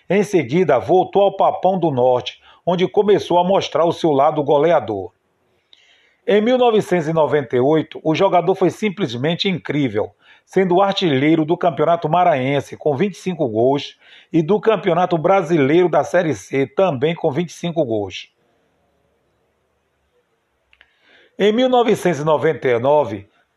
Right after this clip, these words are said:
em mil novecentos e noventa e nove, após um longo processo de transação,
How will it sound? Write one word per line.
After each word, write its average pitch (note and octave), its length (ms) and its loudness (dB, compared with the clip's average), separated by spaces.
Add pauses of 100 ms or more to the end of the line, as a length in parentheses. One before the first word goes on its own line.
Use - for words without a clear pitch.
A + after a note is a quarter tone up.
(560)
em G3 160 0
mil A#3 160 2
novecentos G3 500 0
e D3 40 -4
noventa C#3+ 420 0
e A#2+ 60 0
nove, A#2+ 420 -2 (100)
após D#3+ 440 0
um F#3 80 0
longo G3 260 0
processo C#3 560 -2
de C3 100 -4
transação, D3 800 -2